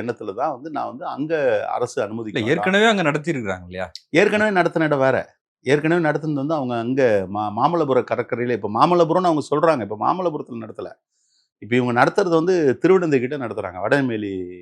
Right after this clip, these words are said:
Speaker 1: பகுதியில நடத்துறாங்க. அது வந்து முழுக்க முழுக்க ரொம்ப ஒரு பாதுகாக்கப்பட்ட இடம். இன்னும் சொல்ல போனா அந்த பகுதிகள்ல வந்து இப்போ வேறு சில திட்டங்களும் அரசு கொண்டு வருவதற்கான முயற்சியில் ஈடுபட்டிருக்காங்க. அந்த இடம் இல்லைனாலும் அதை விட கொஞ்சம் தள்ளி தான் இப்ப இந்த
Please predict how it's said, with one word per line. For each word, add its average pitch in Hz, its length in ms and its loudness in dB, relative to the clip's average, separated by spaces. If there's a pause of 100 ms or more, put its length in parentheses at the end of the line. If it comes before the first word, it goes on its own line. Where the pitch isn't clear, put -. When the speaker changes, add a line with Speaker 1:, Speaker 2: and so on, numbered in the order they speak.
(360)
Speaker 1:
பகுதியில 110 340 -6
நடத்துறாங்க. 98 460 -10 (580)
அது 110 140 0
வந்து 143 160 2
முழுக்க 147 280 0
முழுக்க 151 280 -2 (460)
ரொம்ப 120 180 -4 (320)
ஒரு 98 200 -10
பாதுகாக்கப்பட்ட 117 640 -2
இடம். 131 140 -6
இன்னும் 127 180 -6
சொல்ல 117 200 -6
போனா 123 280 -8
அந்த 120 300 -2
பகுதிகள்ல 127 420 -2
வந்து 110 180 -8
இப்போ 120 200 -6 (520)
வேறு 139 220 4
சில 131 180 0
திட்டங்களும் 147 420 -2
அரசு 123 280 -4
கொண்டு 127 200 -4
வருவதற்கான 107 420 -6
முயற்சியில் 104 380 -10
ஈடுபட்டிருக்காங்க. 95 540 -14
அந்த 117 260 -4
இடம் 139 180 0
இல்லைனாலும் 139 340 -6
அதை 139 100 -6
விட 139 160 -4
கொஞ்சம் 123 240 -12
தள்ளி 131 260 -2
தான் 143 120 -4
இப்ப 127 140 -6
இந்த 107 140 -4